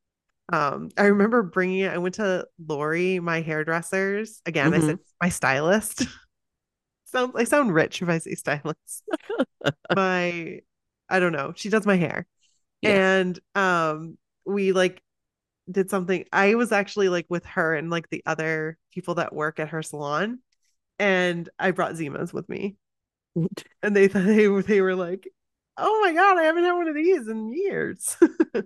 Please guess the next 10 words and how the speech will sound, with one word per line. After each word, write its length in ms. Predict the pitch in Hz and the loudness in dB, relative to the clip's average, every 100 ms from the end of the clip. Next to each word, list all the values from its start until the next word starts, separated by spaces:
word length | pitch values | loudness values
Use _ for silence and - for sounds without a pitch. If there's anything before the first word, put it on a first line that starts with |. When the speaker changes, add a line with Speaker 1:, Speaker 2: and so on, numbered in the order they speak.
| - _ _ _ _ _ _ _ _ _ | -8 _ _ _ _ _ _ _ _ _
Speaker 1:
So 120 | - - | -14 -14
it's 100 | - | -16
funny. 280 | - - - _ _ _ _ _ _ | -18 -18 -20 _ _ _ _ _ _
Speaker 2:
They 80 | 160 | 0
Speaker 1:
But 80 | 170 | 0
Speaker 2:
used 140 | - | 0
to 60 | 143 | 0
be 120 | 147 | 0
awesome. 520 | 165 180 - - 156 - _ _ _ _ | 0 -4 -8 -10 -12 -16 _ _ _ _
Speaker 1:
I, 180 | 226 233 | 0 0